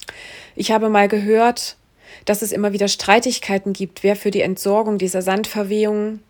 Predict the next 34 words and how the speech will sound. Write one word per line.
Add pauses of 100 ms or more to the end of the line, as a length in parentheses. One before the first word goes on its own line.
(160)
und
für
die
Neubeschaffung
des
Sandes
finanziell
aufkommt. (1080)
Sobald
die
Saison
beginnt, (420)
erwarten
die
Gäste, (120)
die
viel
Geld
für
den
Urlaub
an
der
Nordsee
bezahlen, (440)
dass
der
Sand
schön
glatt
und
ausreichend
da
ist,